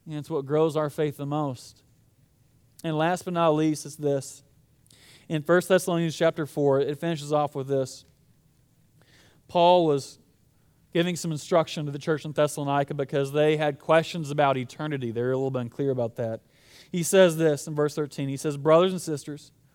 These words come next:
we do not want you to be uninformed about those who sleep in death,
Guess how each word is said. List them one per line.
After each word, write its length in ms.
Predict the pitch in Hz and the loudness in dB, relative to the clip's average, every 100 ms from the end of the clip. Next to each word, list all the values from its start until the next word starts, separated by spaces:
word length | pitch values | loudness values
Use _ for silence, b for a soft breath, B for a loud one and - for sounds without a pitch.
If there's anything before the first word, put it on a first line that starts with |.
| b b b b b b | b b b b b b
we 160 | 165 170 | -2 2
do 100 | 196 | 4
not 220 | 214 156 | 4 4
want 340 | 170 190 190 | 4 2 2
you 80 | 196 | -2
to 60 | 175 | -2
be 180 | 175 165 | 0 0
uninformed 720 | 185 175 - 185 165 139 135 | -2 -4 0 2 2 0 -4
about 380 | 151 151 147 147 | 0 2 2 4
those 340 | 156 156 - | 4 2 -2
who 120 | 160 | -6
sleep 360 | - 170 160 151 | -6 -4 -4 -4
in 120 | 143 | -4
death, 420 | 143 127 127 _ | -2 -4 -6 _